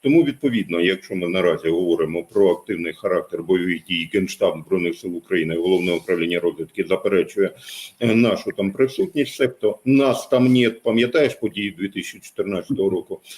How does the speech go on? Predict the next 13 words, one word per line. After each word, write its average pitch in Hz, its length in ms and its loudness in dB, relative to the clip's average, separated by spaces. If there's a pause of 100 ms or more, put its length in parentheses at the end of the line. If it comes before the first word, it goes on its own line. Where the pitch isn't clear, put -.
(160)
то, - 80 2
відповідно, 180 520 4
ми 160 140 4
з 160 60 -6
тобою 165 320 4
можемо, 131 640 4 (220)
е, 110 80 0
е, 101 1120 4
стверджувати, 139 760 0
що 117 200 -4
це 120 180 -2
повсталі 110 540 -2
куряни, 123 600 2